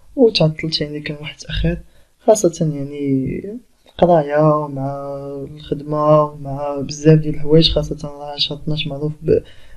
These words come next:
بالأعياد، أعياد الميلاد يعني الكريسماس. كنعتذر منكم، كنجدد الاعتذار ديالي. وبالنسبة، بالنسبة للناس اللي ما كيعرفونيش، بغيت نعرف، آه، الاسم ديالي. الاسم ديالي هو إيوب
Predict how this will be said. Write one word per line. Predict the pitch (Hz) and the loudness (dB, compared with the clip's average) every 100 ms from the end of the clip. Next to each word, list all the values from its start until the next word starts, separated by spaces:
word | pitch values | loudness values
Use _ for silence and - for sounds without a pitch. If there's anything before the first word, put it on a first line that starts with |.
| - | -2
بالأعياد، | - 147 143 143 135 123 139 151 175 175 - | 6 6 6 4 0 -6 -2 2 2 0 -8
أعياد | 143 147 | -8 -8
الميلاد | 143 143 143 156 156 | -12 -16 -2 -2 0
يعني | 143 139 | -4 -6
الكريسماس. | - 147 147 175 196 - - - - - - - | -8 -6 -2 -2 -2 -12 -20 -20 -20 -20 -18 0
كنعتذر | 185 160 160 151 147 147 | 2 4 6 4 2 -4
منكم، | 143 170 | -6 -4
كنجدد | 170 156 147 143 | 0 -2 -2 -8
الاعتذار | 143 143 - 143 147 139 | -10 -12 -12 -12 -12 -14
ديالي. | 143 143 139 160 208 - - - - _ - - - - - | -16 -16 -4 -2 -2 -6 -18 -20 -20 _ -20 -20 -18 -16 -4
وبالنسبة، | 143 151 165 170 160 151 156 151 151 151 151 - _ - | 0 6 8 6 2 -2 -2 0 0 -4 -10 -16 _ -10
بالنسبة | 151 151 - 147 | -4 -4 -2 6
للناس | 156 151 147 151 | 6 6 0 -6
اللي | 151 | -6
ما | |
كيعرفونيش، | 151 143 139 139 147 185 - | -6 -8 -10 -10 -6 -4 -4
بغيت | 143 147 151 | -4 -4 -6
نعرف، | 139 143 - - | -14 -14 -12 -2
آه، | 139 135 160 | 0 0 -4
الاسم | 156 160 156 143 | -8 -8 -8 -10
ديالي. | 139 139 143 190 - - _ - - | -10 -8 -6 -6 -8 -20 _ -20 -10
الاسم | 160 160 156 | -4 -2 0
ديالي | 156 143 139 | -2 -2 -4
هو | 135 | -2
إيوب | 135 135 135 | -2 -2 -6